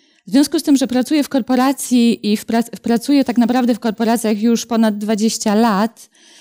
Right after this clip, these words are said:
chciałam się podzielić paroma doświadczeniami dotyczącymi pracy. Ale zacznę od takiego, y, odpowiedzenia tego, że tak naprawdę od wielu lat modlitwa jest dla mnie absolutnie niezbędna. Codziennie. Nie ma dnia bez modlitwy, kiedy wstaję, y,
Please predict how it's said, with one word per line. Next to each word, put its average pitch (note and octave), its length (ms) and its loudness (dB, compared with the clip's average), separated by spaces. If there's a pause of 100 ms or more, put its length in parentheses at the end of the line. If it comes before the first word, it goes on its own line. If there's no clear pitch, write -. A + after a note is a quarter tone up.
(140)
chciałam C4 300 2
się C4 120 -2
podzielić A#3+ 380 0
paroma A#3+ 320 2
doświadczeniami A3+ 640 2
dotyczącymi B3+ 640 0
pracy. G3+ 540 -2 (680)
Ale A3+ 220 2
zacznę D#4 280 0
od D4 120 -2
takiego, A#3+ 680 0
y, - 20 -2 (960)
odpowiedzenia A3 580 2
tego, G#3 280 -2
że G#3 160 -2
tak G#3 180 -4
naprawdę A#3 580 0
od G#3 140 -2
wielu C4+ 260 2
lat A#3+ 460 0
modlitwa A#3+ 500 2
jest F#3 120 -2
dla G#3 160 2
mnie A#3 280 4
absolutnie B3+ 680 0
niezbędna. F3 680 0 (680)
Codziennie. F3 640 2 (380)
Nie C#4+ 260 8
ma D#4 280 6
dnia B3 460 4
bez G#3+ 180 0
modlitwy, A3 720 0
kiedy A3 220 0
wstaję, B3+ 680 2
y, G4 40 -2